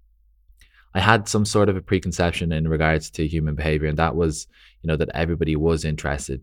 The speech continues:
in the human behavior aspect of real estate. You know, coming from a sales job where that was my first real taste of psychology applied,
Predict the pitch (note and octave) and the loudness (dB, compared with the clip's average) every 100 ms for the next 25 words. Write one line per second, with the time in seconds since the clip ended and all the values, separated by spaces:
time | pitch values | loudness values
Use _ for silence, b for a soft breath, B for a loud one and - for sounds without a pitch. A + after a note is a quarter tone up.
0 | _ D2 C#2+ - D2+ C#2+ D2 D2+ D2 C#2 | _ -8 -6 -4 -4 -4 -2 0 0 0
1 | C#2 - C2+ C2 - - _ _ _ _ | 0 -2 -6 -8 -10 -20 _ _ _ _
2 | C2+ C#2+ C2+ C2 - G1+ - _ _ _ | -4 -2 -2 -4 -8 -10 -12 _ _ _
3 | _ _ _ D2+ C#2 - E2+ E2 E2 D#2 | _ _ _ -6 -4 -2 -2 0 -2 -4
4 | - E2 D#2+ D2+ D#2 D2+ E2 D#2 D2 D#2 | 0 2 2 0 -2 0 -2 0 -2 -2
5 | D#2+ D2+ - D#2+ D#2 D#2+ D2+ - D#2 D#2 | -4 -4 -2 -2 -2 -2 -2 -2 -2 -2
6 | - - D#2 D2+ - D2+ D#2+ D#2 D2 D2 | -4 -4 -4 -2 -2 -2 -2 -2 -2 -4
7 | D2 D#2+ D#2 D2 | -4 -2 0 -2